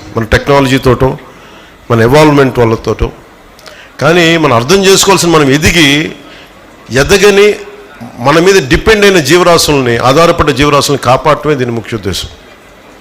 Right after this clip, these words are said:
అందుకే ఈ వారోత్సవాలకు వచ్చిన మీ అందరికీ కూడా ప్రత్యేకించి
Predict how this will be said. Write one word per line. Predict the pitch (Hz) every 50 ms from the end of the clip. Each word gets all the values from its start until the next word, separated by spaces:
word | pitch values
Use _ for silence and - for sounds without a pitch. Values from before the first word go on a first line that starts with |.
| - - - - - - - - - -
అందుకే | 113 123 151 156 151
ఈ |
వారోత్సవాలకు | 123 110 127 147 180 175 - - - 170 175 165 151 143
వచ్చిన | 147 151 - 156 156
మీ | 135 127
అందరికీ | 117 120 143 147 165 151 147 143 131
కూడా | 127 131 131 156 - - - - - - - - - - - -
ప్రత్యేకించి | 135 127 - - - 175 170 - 170 160 156 - 160 160 165 -